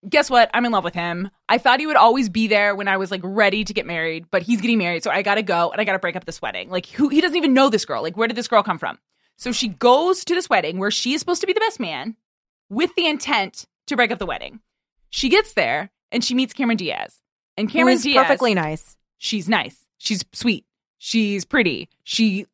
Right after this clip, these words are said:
Speaker 1: is devoted to him. He loves her.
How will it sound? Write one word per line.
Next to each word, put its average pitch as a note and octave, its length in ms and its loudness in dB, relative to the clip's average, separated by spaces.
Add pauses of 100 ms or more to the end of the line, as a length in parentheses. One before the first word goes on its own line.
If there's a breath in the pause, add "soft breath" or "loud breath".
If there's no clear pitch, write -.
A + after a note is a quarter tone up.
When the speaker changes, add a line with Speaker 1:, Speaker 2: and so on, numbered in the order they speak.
Speaker 1:
is A3 160 0
devoted G#3 560 4
to F3 80 -10
him. D#3 400 -12
He B3+ 160 -2
loves A3 400 2
her. B2+ 300 -8